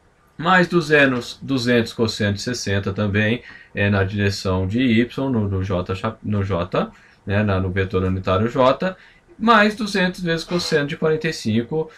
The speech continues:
na direção do vetor unitário K. Veja que aqui eu tô fazendo a anotação dessa forma, toda cheiona, né?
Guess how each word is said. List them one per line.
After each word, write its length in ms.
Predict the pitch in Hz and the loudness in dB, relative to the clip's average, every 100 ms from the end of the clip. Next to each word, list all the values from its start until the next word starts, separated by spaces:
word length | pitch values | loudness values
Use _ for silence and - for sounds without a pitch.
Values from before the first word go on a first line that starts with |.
| _ | _
na 220 | 120 120 | -2 0
direção 600 | 117 123 120 113 - 113 | 0 0 -2 -2 -2 0
do 120 | 117 117 | -2 -2
vetor 340 | 117 113 110 | -2 -2 0
unitário 560 | 110 113 113 113 127 131 _ | 2 2 2 2 0 -4 _
K. 280 | - 117 - _ _ - - | 2 2 0 _ _ -20 -6
Veja 200 | 226 220 | -2 0
que 60 | 214 | -2
aqui 200 | 190 190 | 0 -2
eu 80 | |
tô 100 | 180 | -2
fazendo 360 | 180 180 170 156 | -2 -2 0 0
a 60 | 151 | 2
anotação 480 | 151 165 165 156 | 2 0 0 0
dessa 260 | 151 156 175 | 2 0 -2
forma, 380 | - 143 151 151 | 0 4 4 4
toda 220 | 160 165 | 2 0
cheiona, 540 | - 165 160 156 123 | 0 4 8 8 6
né? 260 | 92 113 165 | 2 0 -2